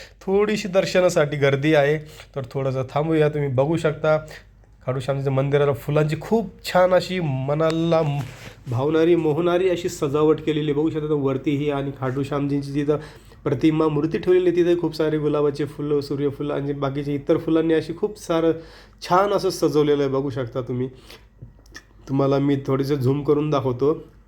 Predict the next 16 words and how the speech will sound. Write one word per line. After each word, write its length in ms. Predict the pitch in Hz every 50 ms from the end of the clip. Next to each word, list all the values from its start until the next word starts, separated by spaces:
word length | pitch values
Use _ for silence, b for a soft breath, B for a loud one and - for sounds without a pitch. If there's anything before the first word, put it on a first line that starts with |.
| - _ - -
खाटू 160 | 131 127 135
श्यामजीचे 360 | 123 139 139 135 139 135 135
तुम्ही 200 | 135 139 143 143
दर्शनं 400 | 127 127 131 123 - 170 165 165
घेऊ 140 | 156 143 135
शकता. 180 | 135 139 135 139
जय 280 | 127 131 156 175 180 170 170
खाटू 200 | 147 139 143 147
श्यामजी. 400 | 143 - 143 131 135 120 131 151 160 B B B B B B B B - - - - - - - - - - - - - - B B B B B B B B B B - -
खूप 240 | - 185 190 190
असे 180 | 165 156 127 160
म्हणजे 240 | 156 151 147 151 151
मनाला 340 | 156 147 143 143 147 147 139
भावणारे. 320 | 139 135 135 139 139 143
आणि 100 | 147 156
आपल्या 300 | 147 147 196 202 214 214